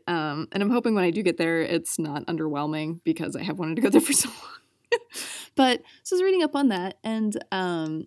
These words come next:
it was, like, it was, it was interesting mostly because I really enjoyed reading about, like, um, their,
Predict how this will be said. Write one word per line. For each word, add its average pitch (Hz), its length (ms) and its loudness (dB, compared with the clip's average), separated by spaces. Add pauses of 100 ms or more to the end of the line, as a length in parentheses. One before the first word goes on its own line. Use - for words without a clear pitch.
it 262 140 2
was, 320 240 2
like, 349 320 2 (400)
it 269 100 0
was, 247 460 2 (360)
it 240 60 0
was 240 100 2
interesting 220 600 -2
mostly 165 260 -2
because 156 320 -4
I 151 60 -4
really 151 260 -6
enjoyed 143 300 -6
reading 147 260 -4
about, 143 380 -6
like, 160 480 -10
um, - 520 -10 (160)
their, 147 600 -6